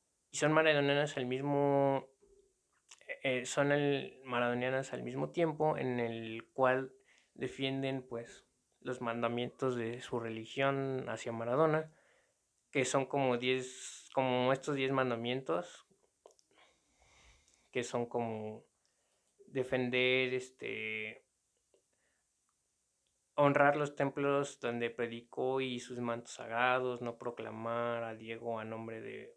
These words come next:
un único club, predicar los principios de la iglesia maradoniana, llevar a Diego como segundo nombre y ponérselo a tu hijo,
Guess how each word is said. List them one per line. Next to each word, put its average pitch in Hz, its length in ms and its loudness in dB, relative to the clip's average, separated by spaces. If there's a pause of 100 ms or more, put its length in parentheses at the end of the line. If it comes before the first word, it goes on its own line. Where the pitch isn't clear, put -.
un 120 380 -8 (100)
único 120 540 -4
club, 151 420 -2 (380)
predicar 120 360 -2
los 131 160 -2
principios 120 560 -6
de 120 80 -2
la 110 100 -8
iglesia 113 400 -10
maradoniana, 143 760 0
llevar 120 300 0
a 120 80 2
Diego 120 360 -8
como 117 260 -12
segundo 117 640 -6
nombre 139 420 2
y 131 60 -2
ponérselo 120 440 -6
a - 100 -16
tu 139 100 -8
hijo, 156 500 -8